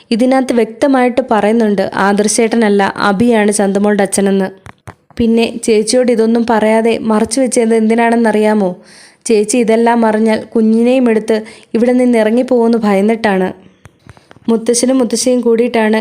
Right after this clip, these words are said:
ഇത് പറഞ്ഞത്. ബാക്കി എല്ലാവരും അതിന് സമ്മതിക്കുകയായിരുന്നു. അതുപോലെ തന്നെ എനിക്കും ആദർശേട്ടനും ജയച്ചനും അജയച്ചനും അമ്മയ്ക്കും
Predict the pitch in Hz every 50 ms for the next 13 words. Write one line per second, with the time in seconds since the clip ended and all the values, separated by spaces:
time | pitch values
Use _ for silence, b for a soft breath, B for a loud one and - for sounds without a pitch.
0 | - - 214 220 196 240 247 - - - - - - 226 208 208 202 214 214 208
1 | 202 208 - - B B B B B B B B - 214 202 202 202 - - 254
2 | 240 233 226 220 214 220 226 214 233 233 - - 220 202 220 233 226 233 226 208
3 | 202 208 202 226 220 226 254 247 220 202 196 196 196 190 190 - - - _ _
4 | _ - - _ b b b b b b b b b b - 220 214 202 226 240
5 | 240 254 269 269 247 233 226 226 233 - - 226 214 220 226 220 226 269 262 -
6 | - - 214 214 208 208 220 226 226 - 240 233 226 233 233 233 220 220 226 -
7 | - - 214 214 214 208 214 220 214 214 - 233 240 240 240 - - - 208 208
8 | 190 190 226 226 226 226 226 247 226 233 233 233 233 233 - _ - - - -
9 | B B B B B B B B - 233 214 214 220 226 220 226 - 240 233